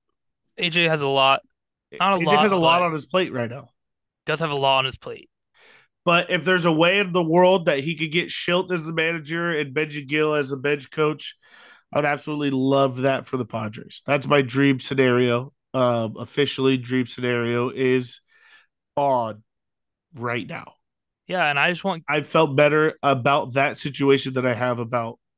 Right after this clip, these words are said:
Speaker 2: all the previous Padre coaches over the last decade.
Speaker 1: For sure. And I want coaches to come in who are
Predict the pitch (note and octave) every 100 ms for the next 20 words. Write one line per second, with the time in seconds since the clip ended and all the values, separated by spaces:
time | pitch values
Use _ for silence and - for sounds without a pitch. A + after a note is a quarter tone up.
0 | _ _ _ _ F3+ F3+ F3+ D#3+ D3 C3+
1 | - _ _ - F3+ D3 C#3+ C3 - C3
2 | B2 A#2+ A2+ - A#2+ G#2+ G#2+ A2+ A2 A2
3 | A2+ A2+ - - - - - - - _
4 | - C3+ C#3 B2+ - G#2 - - _ _
5 | _ _ _ D#3 D#3+ - F3+ D#3 C3+ C3
6 | - _ D#3+ E3 E3+ - D#3 E3 D3+ D3
7 | D#3 D3+ E3 D3+ C#3 C3+ C3 B2+ B2